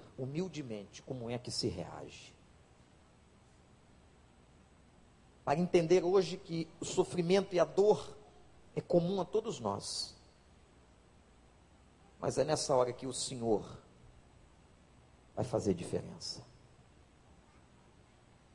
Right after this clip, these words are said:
Eu quero convidar vocês, irmãos e irmãs, a abrir o coração para Deus.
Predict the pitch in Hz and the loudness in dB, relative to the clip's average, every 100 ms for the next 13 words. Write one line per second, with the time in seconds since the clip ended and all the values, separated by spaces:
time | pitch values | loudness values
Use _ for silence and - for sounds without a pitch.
0 | - - - - - - - - - - | -20 -20 -20 -20 -20 -20 -20 -20 -20 -20
1 | - - - - 180 175 185 170 156 151 | -20 -20 -12 2 4 6 6 6 6 6
2 | 160 - 151 156 151 - - - 123 151 | 4 4 2 2 2 0 0 -8 -4 0
3 | 156 143 135 139 143 139 - - - 135 | 2 2 0 2 2 2 -2 -6 -6 -2
4 | 127 165 175 - 151 143 123 - 151 139 | 0 4 2 4 2 4 2 0 -2 -2
5 | 131 139 123 - - - | 0 2 2 0 -8 -12